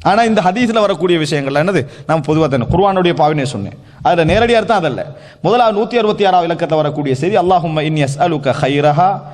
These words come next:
வ அஊது பிக மின் ஷர்ரிஹா." "அல்லாஹும்ம இன்னி அஸ்அலுக ஹைரஹா." யா அல்லாஹ், அதாவது காற்று ரீஹ் என்பது பெண்பாலா தான் என்ன செய்யும்?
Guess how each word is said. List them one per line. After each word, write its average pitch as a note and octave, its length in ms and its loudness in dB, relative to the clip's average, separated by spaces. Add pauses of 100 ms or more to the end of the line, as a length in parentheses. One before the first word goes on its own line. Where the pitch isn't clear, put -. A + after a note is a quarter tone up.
(240)
வ C#3+ 60 2
அஊது D#3 320 2
பிக B2 220 -2
மின் C#3 200 0
ஷர்ரிஹா." F#2 520 -2
"அல்லாஹும்ம D#3+ 320 2
இன்னி D3 120 -2
அஸ்அலுக C#3 520 -2
ஹைரஹா." C3 280 0
யா D3 160 2
அல்லாஹ், E3+ 220 -2 (340)
அதாவது E3+ 320 0
காற்று F#3 420 0
ரீஹ் F#3 360 0
என்பது E3+ 300 -2
பெண்பாலா F3 260 0
தான் D#3+ 140 0
என்ன D#3 160 -4
செய்யும்? C#3 440 -8